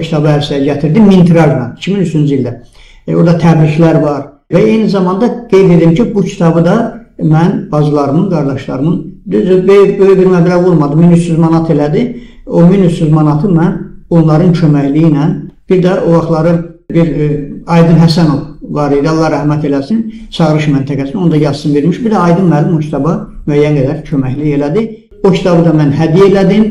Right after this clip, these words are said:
Azərbaycan xalqına, hədiyyə elədim, Cənab Prezidentə hədiyyə elədim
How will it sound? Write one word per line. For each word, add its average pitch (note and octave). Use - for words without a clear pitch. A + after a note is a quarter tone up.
Azərbaycan D#3+
xalqına, F#3
hədiyyə F#3+
elədim, F3+
Cənab E3
Prezidentə D3+
hədiyyə G3
elədim G3